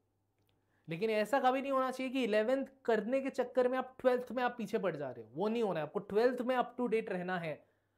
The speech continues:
और ट्वेल्थ का सिलेबस आपको कोशिश करना है अक्टूबर से नवंबर के बीच में आपको खत्म करना है।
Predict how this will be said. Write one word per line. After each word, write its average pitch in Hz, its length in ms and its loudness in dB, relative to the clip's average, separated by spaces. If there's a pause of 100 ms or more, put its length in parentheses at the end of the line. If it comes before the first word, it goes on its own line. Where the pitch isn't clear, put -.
(180)
और 202 200 2
ट्वेल्थ 240 360 2
का 247 120 0
सिलेबस 240 480 2
आपको 226 220 -2
कोशिश 214 380 -2
करना 226 260 -4
है 247 160 -6
अक्टूबर 240 540 2
से 269 140 -2
नवंबर 208 480 0
के 226 100 -4
बीच 208 280 -6
में 233 60 -4
आपको 214 180 -8
खत्म 165 300 -8
करना 117 260 -12
है। - 60 -20